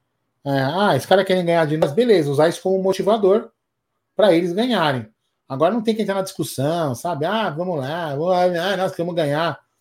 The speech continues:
Acho que não, deixa os caras falando sozinho, né? Entendeu? Eu acho que sim, mas o Palmeiras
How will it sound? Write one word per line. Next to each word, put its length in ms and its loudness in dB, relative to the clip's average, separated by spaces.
Acho 200 -2
que 60 -2
não, 80 0
deixa 200 0
os 60 -6
caras 260 0
falando 220 -4
sozinho, 420 -2
né? 100 -8
Entendeu? 300 -4
Eu 80 -2
acho 160 -4
que 60 -14
sim, 160 -6
mas 220 -4
o 60 -8
Palmeiras 600 -4